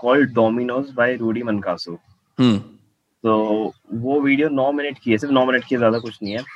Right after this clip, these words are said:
Speaker 1: तो
Speaker 2: हम्म।
Speaker 1: it, how it, the, it's like it's about, uh, Dominoes। Dominoes से हमें याद आता है जो नी-, गिरते रहते हैं वो सारे, एक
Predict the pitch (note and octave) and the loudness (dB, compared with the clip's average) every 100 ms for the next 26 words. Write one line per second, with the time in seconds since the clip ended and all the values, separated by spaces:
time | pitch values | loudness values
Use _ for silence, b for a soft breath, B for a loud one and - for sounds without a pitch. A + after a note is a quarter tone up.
0 | B B _ - A2 - C3+ D#3+ - D3 | B B _ -2 -2 -2 -2 -2 -2 2
1 | D3+ F#3 F#3+ - - _ C#3 D3+ - D3+ | 4 4 2 -6 -20 _ -6 -6 -6 -6
2 | C#3+ - F#3 E3+ - - - - B2 C#3 | -6 0 0 0 -6 -12 -14 -6 -4 0
3 | C#3+ C#3+ B2 A#2 - - C3+ C#3+ D#3 A#2 | 0 2 0 -2 -8 -8 0 2 2 2
4 | A2 C3 C#3+ D3 - C#3+ C#3 C3+ C#3 C#3+ | 0 2 2 2 2 2 4 2 0 0
5 | D#3 C#3+ C#3 C3 C3 - A#2+ B2+ B2 C#3 | 2 2 2 0 -4 -6 -4 -2 0 2
6 | B2 G#2+ G#2 G2+ G#2 - A2+ G#2+ G#2 F#2+ | 2 0 -2 -4 -8 -6 0 0 0 -4
7 | G2+ A2+ | -4 -6